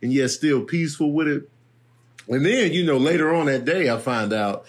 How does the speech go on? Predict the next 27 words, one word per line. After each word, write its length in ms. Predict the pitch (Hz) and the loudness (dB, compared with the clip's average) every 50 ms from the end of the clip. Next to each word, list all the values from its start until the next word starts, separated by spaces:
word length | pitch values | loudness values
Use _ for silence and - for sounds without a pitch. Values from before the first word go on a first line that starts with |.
| - - - - - _ _ _ _ - | -20 -20 -20 -20 -20 _ _ _ _ -10
police 320 | - - 117 120 120 117 117 | -4 0 2 2 2 2 0
was 160 | 104 92 80 | -2 -2 -2
out 260 | 113 107 104 101 98 | -2 0 0 -2 -2
there. 180 | - 107 104 104 | 0 0 2 2
It 40 | 107 | 0
was 120 | 107 98 | 0 -2
getting 220 | 98 104 92 90 113 | -2 -4 -2 0 0
ugly. 420 | 123 123 107 101 110 107 104 98 95 - - - - | 0 0 0 0 0 0 0 -2 -4 -8 -14 -12 -8
Cars 420 | - 127 127 123 123 117 110 98 | -4 -2 0 0 0 0 -2 -2
was 80 | 101 104 | -4 -6
burning. 640 | 98 104 113 113 110 107 104 101 98 95 98 98 - _ _ _ _ _ - - | -4 -2 0 0 0 0 0 0 -2 -2 -4 -10 -14 _ _ _ _ _ -14 -6
People 220 | - 127 123 110 110 | -2 -2 0 0 0
getting 220 | 107 117 107 92 | 0 -2 -2 -2
shot 420 | 92 - - - 120 117 - - - | -4 -4 -2 0 0 -2 -2 -6 -6
with 160 | 101 104 - | -8 -8 -6
the, 320 | - 95 92 90 90 - - - | -4 -4 -4 -4 -6 -10 -10 -6
with 160 | - 110 - | -6 -6 -4
the, 380 | 98 95 95 110 139 - - 110 | -6 -6 -4 -4 -4 -4 -2 -2
uh, 440 | 104 101 98 92 90 87 85 82 80 - - - _ _ _ _ _ - - - - | -2 0 0 -2 -2 -4 -4 -6 -8 -10 -18 -20 _ _ _ _ _ -20 -18 -12 -10
with 160 | - - - | -10 -8 -4
the, 200 | 110 104 98 98 | -2 0 0 0
uh, 400 | 98 92 90 87 87 87 90 92 95 | 0 0 -2 -4 -4 -8 -10 -10 -10
the 100 | 101 98 | -8 -6
sandbag 800 | - - 147 135 131 123 120 120 117 120 120 117 113 107 101 | -4 -2 -2 0 0 0 0 0 0 0 0 0 0 -2 -2
joints 360 | 104 113 120 117 110 107 - | -2 -4 -2 -2 -2 -4 -4
or 60 | 123 107 | -6 -4
whatever. 440 | 110 117 120 117 107 101 113 117 | -2 -2 -2 -2 -2 -4 -8 -10